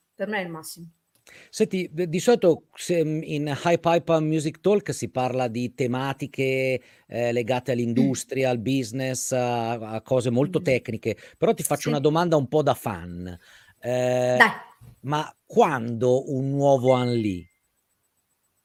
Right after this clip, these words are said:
Speaker 1: Quando un nuovo An Lee? Eh, non lo so, perché potrebbe essere solo Annerly.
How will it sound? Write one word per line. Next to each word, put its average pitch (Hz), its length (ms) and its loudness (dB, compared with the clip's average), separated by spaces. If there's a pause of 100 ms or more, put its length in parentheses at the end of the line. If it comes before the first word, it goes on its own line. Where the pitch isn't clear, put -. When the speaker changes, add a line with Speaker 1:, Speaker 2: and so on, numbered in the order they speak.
(720)
Speaker 1:
Quando 302 320 6
un 240 80 2
nuovo 233 240 2
An 196 220 0
Lee? 233 520 -2 (360)
Eh, 196 60 -8
non 185 220 -4
lo 277 100 -4
so, - 540 -8 (460)
perché 208 1040 2
potrebbe 226 520 2
essere 220 640 2
solo 247 320 0
Annerly. 180 640 0